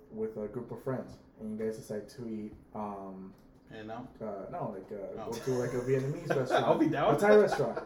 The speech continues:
Speaker 1: A Thai restaurant. What would you get? Would you get something healthy or something
Speaker 2: Nothing.
Speaker 1: like, bruh?
Speaker 2: Nothing, 'cause I don't like Thai restaurants.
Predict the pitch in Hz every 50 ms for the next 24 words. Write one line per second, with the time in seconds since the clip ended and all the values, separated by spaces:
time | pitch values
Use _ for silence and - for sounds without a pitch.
0 | - - - - - - 127 131 - 151 151 139 123 113 107 - - 98 95 95
1 | 92 - - - - - - - - - - 127 127 127 123 127 - - 113 107
2 | 101 101 101 101 - - - 113 110 107 107 - - - 113 104 - 107 - 123
3 | 147 185 196 190 - 208 196 175 143 - 123 113 113 117 120 110 104 - - 139
4 | - - - - - - - - - 123 123 123 123 - - - - - - -
5 | - - 117 117 117 117 - 120 113 117 123 110 110 110 110 113 110 - - 113
6 | 107 104 101 104 - - 110 107 107 - - -